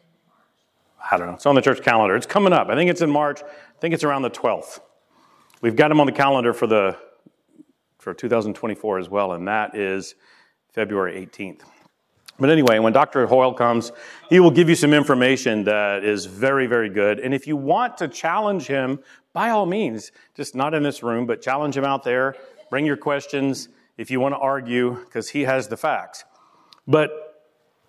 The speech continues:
you have to have all these millions of years. You, so in the theory, you have to do that, because that way nobody was there taking pictures, nobody was making notes, and nobody can challenge your theory. Most people don't even know when you go into the Mu-,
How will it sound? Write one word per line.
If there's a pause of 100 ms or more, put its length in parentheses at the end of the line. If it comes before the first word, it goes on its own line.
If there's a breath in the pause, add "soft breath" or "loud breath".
(120)
you
have
to
have
all
these
millions
of
years.
You,
so
in
the
theory,
you
have
to
do
that,
because (380 soft breath)
that
way
nobody
was
there
taking
pictures,
nobody
was
making
notes,
and (200 soft breath)
nobody
can
challenge
your
theory. (240 soft breath)
Most
people
don't
even
know
when
you
go
into
the
Mu-,